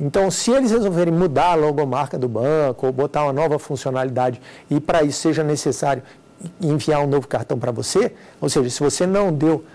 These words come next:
é, se vo-, se a culpa de, da mudança não é sua, então a instituição financeira não pode cobrar o cartão magnético, tá certo? Você tem que ter cuidado para não, ah, danificar o cartão. Muito bem.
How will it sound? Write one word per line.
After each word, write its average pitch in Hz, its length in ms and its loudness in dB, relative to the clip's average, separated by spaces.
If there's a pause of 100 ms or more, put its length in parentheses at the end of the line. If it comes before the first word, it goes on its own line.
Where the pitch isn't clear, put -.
(180)
é, 143 840 -2
se - 120 -6
vo-, 135 180 -2 (260)
se - 100 -2
a 147 60 2
culpa 202 280 -2
de, 156 140 -2
da 135 320 -2
mudança 139 460 0
não 151 180 0
é 127 80 0
sua, 240 380 0 (260)
então 170 420 0 (240)
a 156 140 0
instituição 156 480 0
financeira 151 560 0
não 175 180 0
pode 160 320 -2
cobrar 131 480 0 (240)
o 139 80 -4
cartão 135 380 -2
magnético, 143 680 -2
tá - 100 -16
certo? 175 300 0
Você 127 200 -2
tem 151 140 -4
que 131 60 -6
ter 175 100 -4
cuidado 160 340 -2
para 175 260 -4
não, 139 220 -2 (400)
ah, 131 560 2
danificar 135 680 0
o 127 40 -6
cartão. 117 460 -6 (800)
Muito 269 220 2
bem. 160 240 2